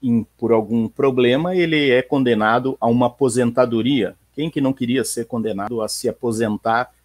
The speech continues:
com um salário nababesco, né? Então, tem esse problema na nossa sociedade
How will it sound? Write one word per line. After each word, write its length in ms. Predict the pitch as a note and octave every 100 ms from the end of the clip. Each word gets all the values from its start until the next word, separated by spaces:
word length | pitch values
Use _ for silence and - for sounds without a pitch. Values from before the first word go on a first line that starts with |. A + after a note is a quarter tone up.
| _
com 120 | A#2+ A#2+
um 40 |
salário 600 | - B2 A2 G#2 A2+ A2+
nababesco, 800 | G#2+ G#2+ G2+ G#2+ A2 - - _ _
né? 200 | G2+ A#2+
Então, 460 | C3+ - G2 A2+ - _ _ _
tem 180 | - D#3
esse 160 | D#3 -
problema 680 | G3+ F3+ C3 D#3+ F#3 A2 - _ _ _ _
na 160 | A2+ A#2
nossa 320 | A#2 A#2 B2
sociedade 840 | - B2+ - C3 G#2+ G#2+ A2+ A#2+